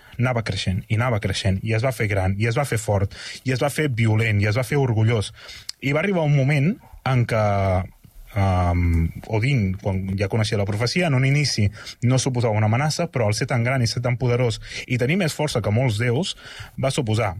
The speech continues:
realment un problema per, bueno, per als, per als asgardians. I el que fan els déus és decidir, eh, lligar-lo.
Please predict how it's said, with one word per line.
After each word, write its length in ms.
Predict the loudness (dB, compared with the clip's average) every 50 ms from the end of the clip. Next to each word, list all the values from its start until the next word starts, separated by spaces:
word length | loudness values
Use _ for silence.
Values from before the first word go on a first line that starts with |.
| -8 -4 -2
realment 400 | -2 0 0 0 0 0 0 0 0
un 120 | 0 0
problema 480 | 2 0 0 2 2 2 2 2 0 0
per, 160 | 0 0 0 -2 -4 -6 -4 -2
bueno, 260 | 0 0 0 0 0
per 140 | 0 0 2
als, 300 | 2 0 0 -2 -2 -4 -4 -4 -4 -4
per 160 | -2 -2 0
als 160 | 0 -2 -4 -4 -2 -2
asgardians. 580 | -2 0 0 0 0 0 0 0 0 -2 -2 -2 -4 -4 -4 -4 -6 -6 -8 0 2 2 2 2 -2 -6 -8 -2 0
I 100 | 2 2 2
el 80 | 2
que 100 | 0 0
fan 160 | 0 0 2 2
els 160 | 2 2 2
déus 400 | 2 2 2 0 0 -2 -4 -6 -4
és 220 | -4 -2 -2 0 0
decidir, 440 | -2 0 0 2 2 2 2 2 0 -2 -6 -12 -18 -20 -20 -20 -20 -6 _
eh, 420 | 0 0 2 2 2 4 2 2 0 0 0 0
lligar-lo. 520 | 2 2 2 0 0 0 -2 -2 -2